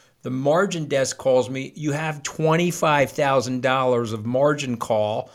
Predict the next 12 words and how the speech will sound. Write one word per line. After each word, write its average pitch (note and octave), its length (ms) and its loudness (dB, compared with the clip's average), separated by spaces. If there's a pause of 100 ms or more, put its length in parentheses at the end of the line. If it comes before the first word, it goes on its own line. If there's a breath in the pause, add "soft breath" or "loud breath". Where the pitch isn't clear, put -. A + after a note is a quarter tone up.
(340 loud breath)
You C#3 120 -4
have D3 120 -6
to C3+ 80 2
wire C3+ 560 6
twenty-five C3+ 580 2
thousand B2 320 2
dollars A#2+ 320 0
into A#2 160 -2
this A2 260 -6
account D#3 380 -6
by A2+ 160 0
Friday." C#3 720 -2